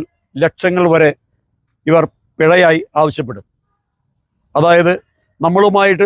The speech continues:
സംസാരിക്കുന്നതിനിടയ്ക്ക് അവർ നമ്മളുടെ ആധാർ കാർഡിൻ്റെ സ്ഥിരീകരണത്തിന് എന്ന വ്യാജേന, അതല്ലെങ്കിൽ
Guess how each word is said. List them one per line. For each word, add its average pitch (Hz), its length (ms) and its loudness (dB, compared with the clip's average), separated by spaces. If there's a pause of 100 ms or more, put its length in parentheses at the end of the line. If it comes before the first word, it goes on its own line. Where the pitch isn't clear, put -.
(140)
സംസാരിക്കുന്നതിനിടയ്ക്ക് 180 960 -2 (840)
അവർ 185 140 2 (280)
നമ്മളുടെ 180 440 2 (280)
ആധാർ 175 260 0 (120)
കാർഡിൻ്റെ 175 440 0 (840)
സ്ഥിരീകരണത്തിന് 190 760 0 (120)
എന്ന 190 100 -2 (440)
വ്യാജേന, 151 420 0 (580)
അതല്ലെങ്കിൽ 190 440 0